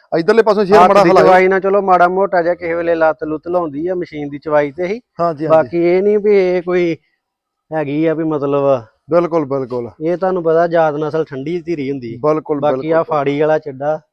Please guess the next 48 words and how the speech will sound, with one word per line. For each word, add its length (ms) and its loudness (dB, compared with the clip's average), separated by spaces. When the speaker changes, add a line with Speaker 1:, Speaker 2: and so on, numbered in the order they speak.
Speaker 1:
ਲਓ 100 2
ਜੀ। 40 6
Speaker 2:
ਬਾਕੀ 260 2
ਆਪਾਂ 260 4
ਨੂੰ 180 2
ਲੋੜ 220 2
ਦੱਸਣ 360 -6
ਦੀ 140 -2
ਪੈਣੀ 280 -2
ਨਹੀਂ, 120 -2
ਭੈਣ 260 -4
ਭਰਾ 160 -4
ਆਪੇ 320 -2
Speaker 1:
ਹਾਂ। 60 -6
Speaker 2:
ਸਿਫਤਾਂ 280 -10
Speaker 1:
ਮੈਂ 100 -6
ਨਾ 140 6
Speaker 2:
ਕਰਨ। 120 6
Speaker 1:
ਵੀ 140 2
ਕੁਆਲਿਟੀ 480 6
ਵੀਰੇ 220 8
Speaker 2:
ਹਾਂਜੀ। 260 -8
Speaker 1:
ਹਰੇਕ 300 6
ਪਾਰਖੂ 440 4
ਭਰਾ 260 6
ਜਿੰਨੇ 260 -2
ਕੋਈ 100 -2
ਚਾਰ 240 4
ਪੰਜ 200 -2
ਪਸ਼ੂ 80 6
Speaker 2:
ਆਪਾਂ 280 6
Speaker 1:
ਤੋਂ 100 6
ਲੈ 140 6
ਕੇ 60 4
Speaker 2:
ਸਿਫਤਾਂ 140 4
ਕਰੀਏ 320 0
ਉਹ 120 0
ਫਾਇਦਾ 320 2
ਨਹੀਂ, 180 0
ਭੈਣ 180 -2
ਭਰਾ 100 6
Speaker 1:
ਬਿਲਕੁਲ। 240 4
Speaker 2:
ਕਰਨ 240 -2
ਤੇ 100 -4
ਫੇਰ 220 -8
ਫਾਇਦਾ। 320 -14
Speaker 1:
ਫੇਰ 220 4
ਫਾਇਦਾ। 340 2